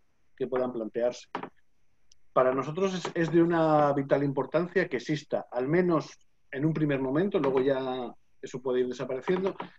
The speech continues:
pero una figura que puede ser un tutor, un compañero de apoyo, eh, bueno, sería conveniente que este compañero no fuera impuesto. Lo ideal sería que se tratara de un apoyo natural,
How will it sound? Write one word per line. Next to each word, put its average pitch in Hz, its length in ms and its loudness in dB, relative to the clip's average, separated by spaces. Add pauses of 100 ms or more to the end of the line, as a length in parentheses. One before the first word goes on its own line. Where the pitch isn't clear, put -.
pero 135 160 2
una 160 140 2
figura 165 420 4
que 139 140 -2
puede - 260 -4
ser 143 160 0
un 143 160 -2
tutor, 185 640 2 (380)
un 135 1500 -6 (400)
compañero 139 560 2
de 120 120 2
apoyo, 185 640 4 (380)
eh, 131 280 0
bueno, 160 300 0 (360)
sería 180 880 4 (280)
conveniente 160 600 4
que 143 80 -2
este 143 160 -4
compañero 151 540 4
no 147 140 2
fuera 147 260 4
impuesto. 196 680 2
Lo 117 420 -2
ideal 117 680 2 (220)
sería 123 520 2
que 113 280 -2
se 120 140 -6
tratara 135 420 4
de 123 120 2
un 135 300 0
apoyo 131 320 2
natural, 170 500 0